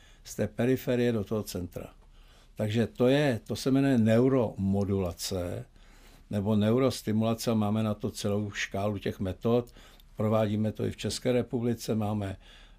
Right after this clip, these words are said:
eh, osm center tady té stimulace, která to mohou dělat.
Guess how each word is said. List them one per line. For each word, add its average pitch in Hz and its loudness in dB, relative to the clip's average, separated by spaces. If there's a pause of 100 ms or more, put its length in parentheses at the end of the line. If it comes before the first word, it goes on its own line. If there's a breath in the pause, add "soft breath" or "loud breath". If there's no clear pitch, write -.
(120)
eh, - -14 (400)
osm 120 0
center 120 0
tady 110 -4
té 107 -4
stimulace, 110 -2
která 101 -4
to 104 -8
mohou 101 -4
dělat. 92 -4